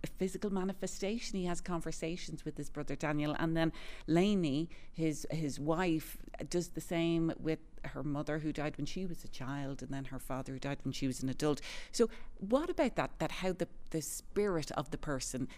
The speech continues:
lives on? It's in a very physical way, and actually the first chapter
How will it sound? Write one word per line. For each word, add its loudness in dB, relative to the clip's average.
lives 2
on? 2
It's -2
in 2
a 2
very 6
physical 2
way, 2
and 4
actually -4
the -4
first -2
chapter 4